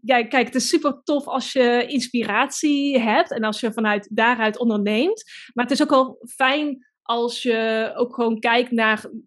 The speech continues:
even naar de lange termijn en wat gaat dit ons opleveren? En is dit eigenlijk ook wel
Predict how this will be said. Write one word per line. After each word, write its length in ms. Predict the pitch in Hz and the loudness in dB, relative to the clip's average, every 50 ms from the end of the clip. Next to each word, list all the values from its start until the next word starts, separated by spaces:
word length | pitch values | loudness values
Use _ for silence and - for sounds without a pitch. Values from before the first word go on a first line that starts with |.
| _ _ _ _ - 214 220 | _ _ _ _ -16 -14 -10
even 460 | 202 - 233 220 - - 233 220 214 | -6 -4 -4 -2 -2 -2 -2 0 0
naar 300 | 220 214 208 202 202 - - | 2 2 2 2 0 -2 -4
de 180 | 208 190 208 | -4 -2 0
lange 480 | 202 208 208 233 254 226 208 196 196 196 | 2 2 4 4 4 4 4 4 2 2
termijn 480 | 196 226 190 180 190 190 180 190 - | -2 -4 -4 -2 0 0 0 0 0
en 120 | - 220 214 | -2 0 0
wat 180 | 208 214 214 | 0 0 0
gaat 200 | - - 220 220 | 0 0 0 0
dit 180 | 220 240 240 233 | 0 -2 -4 -4
ons 220 | - 214 202 - | -6 -6 -6 -4
opleveren? 760 | - - 254 254 277 240 208 196 190 190 185 - 190 196 196 - | 0 2 2 4 4 4 4 4 2 0 -2 -2 -2 -2 -2 0
En 200 | - 208 214 - | -2 -2 -2 -2
is 180 | - 240 240 226 | -2 -2 0 0
dit 140 | 240 220 | -2 -2
eigenlijk 380 | 220 - 220 220 214 226 220 220 | 0 0 0 0 0 -2 -4 -2
ook 280 | - - 220 214 214 _ | -2 -2 -2 -2 -4 _
wel 460 | _ - 202 220 214 214 220 220 220 | _ -2 0 2 4 4 2 2 0